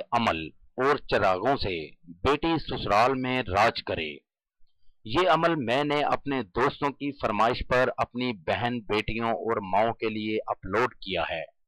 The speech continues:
ताकि आप लोग इससे फायदा ले सकें। दोस्तों, ये अमल हमारा खानदानी अमल है। अगर आपको भी किसी किस्म का कोई मसला हो तो आप फरमाइश पर अमल बनवा सकते हैं।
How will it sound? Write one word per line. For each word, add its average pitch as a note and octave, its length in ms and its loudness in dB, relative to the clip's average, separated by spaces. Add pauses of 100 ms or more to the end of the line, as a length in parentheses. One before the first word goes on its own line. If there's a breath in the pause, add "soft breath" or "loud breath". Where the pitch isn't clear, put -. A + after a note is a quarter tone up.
(560)
ताकि C#3 360 4 (160)
आप C3+ 260 4
लोग C#3+ 260 2 (100)
इससे D3 300 0 (140)
फायदा G#2+ 260 2
ले G#2 180 0
सकें। F2 460 -8 (360)
दोस्तों, C#3 580 2
ये C3+ 340 -4
अमल A#2+ 380 -2
हमारा G2+ 380 4
खानदानी F#2+ 640 -2
अमल F2 300 -4
है। E2 200 -4 (760)
अगर D3 240 2
आपको E3 400 2
भी D#3+ 200 0 (120)
किसी D#3+ 320 -8 (120)
किस्म D#3+ 300 -2
का D3+ 180 4
कोई D3+ 340 0 (100)
मसला B2+ 300 2
हो F#2+ 200 0 (300)
तो - 80 -10 (140)
आप C3+ 240 6
फरमाइश A#2+ 400 2 (100)
पर C3 120 2 (160)
अमल A#2 220 0 (100)
बनवा G#2 260 2 (100)
सकते G2+ 280 -6
हैं। E2+ 220 -8